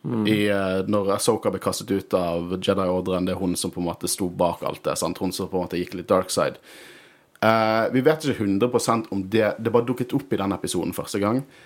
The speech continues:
Speaker 2: Om det er hennes ikon eller ikke, vet vi ikke. Det matcher mye av tatoveringen hennes. Om dette her er rett utenfor døren, om vi kommer til å få en ny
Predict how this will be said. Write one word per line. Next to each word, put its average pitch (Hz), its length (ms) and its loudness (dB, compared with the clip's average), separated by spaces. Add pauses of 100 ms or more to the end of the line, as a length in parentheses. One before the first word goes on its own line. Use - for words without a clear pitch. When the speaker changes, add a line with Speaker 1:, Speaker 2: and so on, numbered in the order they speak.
(340)
Speaker 2:
Om 107 220 4
det 117 220 6
er 110 180 4
hennes 101 880 -2
ikon 139 420 2
eller 92 160 0
ikke, 98 220 0
vet 104 180 2
vi 98 80 2
ikke. 110 340 0 (240)
Det 110 240 0
matcher 110 920 2
mye 95 140 0
av 101 60 0
tatoveringen 113 520 0
hennes. 95 340 -2 (460)
Om 110 120 4
dette 110 180 2
her 123 120 4
er 104 140 0
rett 110 160 -2
utenfor 104 380 -2
døren, 101 380 0
om 85 100 -6
vi 90 60 -6
kommer 90 180 -10
til - 100 -16
å 110 80 -4
få 101 100 4
en 92 180 -2
ny 101 500 0